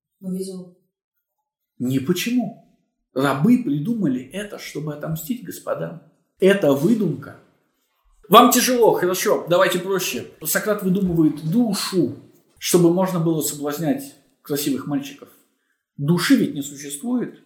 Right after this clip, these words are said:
Speaker 2: я думаю, вы согласитесь со мной. Это же выдумка. Но вот точно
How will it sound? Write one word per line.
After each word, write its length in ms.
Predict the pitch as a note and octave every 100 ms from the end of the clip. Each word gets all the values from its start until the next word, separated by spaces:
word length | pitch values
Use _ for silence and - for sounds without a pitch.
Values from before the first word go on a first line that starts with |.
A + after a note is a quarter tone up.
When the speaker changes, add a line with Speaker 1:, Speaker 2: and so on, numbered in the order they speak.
| _
Speaker 2:
я 120 | B2+
думаю, 280 | B2+ B2+ B2+
вы 80 | B2+
согласитесь 600 | - C#3+ D#3+ F4 F4 -
со 80 | -
мной. 160 | - _ _ _ _ -
Это 180 | B2+
же 120 | A2 G#2+
выдумка. 560 | D3+ A3 E3+ - - _ _ _ _ _ _ _ _ _ -
Но 200 | C3+ C3
вот 200 | C#3 C#3
точно 320 | C3+ - A#2